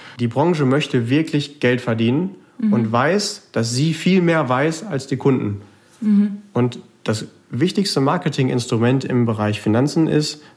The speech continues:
Speaker 1: Beziehungsmanagement. Das heißt, wenn du sagst, „Oh, Julian, der ist so sympathisch und so nett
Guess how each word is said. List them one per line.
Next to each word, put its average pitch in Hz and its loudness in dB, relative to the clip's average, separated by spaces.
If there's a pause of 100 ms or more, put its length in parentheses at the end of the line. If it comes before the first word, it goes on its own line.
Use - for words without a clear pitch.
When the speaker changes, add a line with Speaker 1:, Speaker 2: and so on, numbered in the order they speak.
Speaker 1:
Beziehungsmanagement. 113 0 (320)
Das 104 -10
heißt, 196 -2 (220)
wenn 123 0
du 160 -2
sagst, 170 -2
„Oh, 143 -2
Julian, 180 2
der 151 2
ist 147 -4
so 143 -2
sympathisch 180 -2
und 127 -4
so 127 -4
nett 180 -2